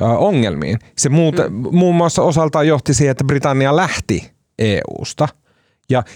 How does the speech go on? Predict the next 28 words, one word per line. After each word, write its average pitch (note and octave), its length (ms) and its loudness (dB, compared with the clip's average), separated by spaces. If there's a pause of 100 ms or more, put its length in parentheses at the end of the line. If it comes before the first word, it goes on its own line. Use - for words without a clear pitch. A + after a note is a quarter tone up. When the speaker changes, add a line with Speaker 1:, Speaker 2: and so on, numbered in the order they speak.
Speaker 1:
mutta F#3 360 2
sit G3+ 220 -2
taas G3 200 0
tullaan, G#3 300 2 (460)
mä E3 160 2
muistan G3+ 460 2
sen, D#3 240 0 (160)
niin D3+ 100 2
kuin - 160 0
ennen G#3 400 4
E F3 260 4
U:n D3+ 160 2
periaatteena B2+ 640 0
oli B2+ 180 2
se, C3 140 2
että B2+ 140 -2
miten F#3+ 360 2
kehitys F#3+ 440 2
tapahtuu C3 480 -2
Euroopassa, A#2+ 600 0
on G#2+ 100 2
se, C#3+ 240 0
että - 240 0
E F3 240 2
U B2 140 2
asettaa A2+ 440 0
standardit C3 600 -2
korkealle F#3+ 560 2